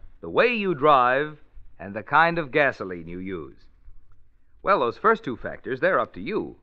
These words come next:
But when it comes to gasoline, that's where I come in. For the same company that sponsors the Whistler, Signal Oil Company, also makes the gasoline that's become famous throughout the West as the Go Farther gasoline.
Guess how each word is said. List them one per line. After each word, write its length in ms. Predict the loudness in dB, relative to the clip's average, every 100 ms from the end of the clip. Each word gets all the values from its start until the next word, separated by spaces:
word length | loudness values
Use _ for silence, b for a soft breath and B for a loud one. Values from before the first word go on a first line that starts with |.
| _ -20 _ -12
But 100 | 0
when 140 | 2
it 100 | 2
comes 280 | 2 0 0
to 100 | -2
gasoline, 720 | -2 0 -2 -4 -6 -12 -16 -18 -20 -20 -4
that's 400 | 2 2 0 -2
where 160 | 4 6
I 180 | 4
come 200 | 0 -8
in. 180 | -8 -12 -14 -20 -20 -20 -20 _ -18
For 120 | -6 -4
the 100 | 2
same 320 | 2 2 6
company 400 | 6 6 4 2
that 240 | 0 -2
sponsors 680 | 0 6 6 4 -2 -2 0
the 100 | 0
Whistler, 640 | 4 4 2 -10 -12 -14 -18
Signal 580 | 0 0 2 2 2 6
Oil 240 | 6 6
Company, 500 | 0 -6 -4 -4 -6 -10 -20 -20 -20 _
also 500 | 4 6 6 4 2
makes 300 | 2 -2 -2
the 120 | -6 0
gasoline 520 | 0 0 -4 -4 -6
that's 140 | -8
become 380 | -8 -4 -4 -2
famous 400 | -2 -2 -2 -6
throughout 480 | -4 4 6 6 0
the 80 | 4
West 460 | 4 4 -4 -10
as 240 | -6 -6 -6
the 100 | -4
Go 460 | 4 6 6 4
Farther 580 | -2 4 6 6 4 0
gasoline. 640 | 2 0 0 -8 -8 -12